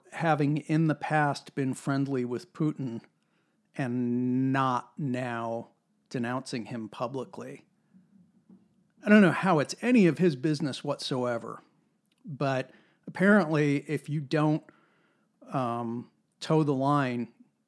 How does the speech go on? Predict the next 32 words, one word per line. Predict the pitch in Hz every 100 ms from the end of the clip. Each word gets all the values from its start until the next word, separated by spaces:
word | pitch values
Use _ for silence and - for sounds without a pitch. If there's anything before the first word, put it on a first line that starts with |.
| _ -
with | 135 -
him | 156 127 113 131 _ _ _ _ _ -
where | 139
he | 117 180
stands | 180 - 135 117 123
on | 123 107
political | 131 127 135 135 123
issues, | 120 - 120 113 110 - _ _ _ _ _
you're | 160 135
persona | - 120 156 135 127
non | 120 120 113
grata | 123 127 117 113
at | 135 -
the | 131
Met, | 208 160 - -
which | 139 -
sucks | 233 220 175 -
because | 151 147 160 151
she's | 175 147
about | 143 233 -
the | 180
only | 196 190
soprano | 156 156 - 170 165 143
there | 170 151
who's | 151 135
worth | 156 165
a | 151
crap, | - 175 151 - - _ _ _ _ _ _ _
to | 147
be | 147
perfectly | - 170 - 147 139
honest. | 165 143 113 - -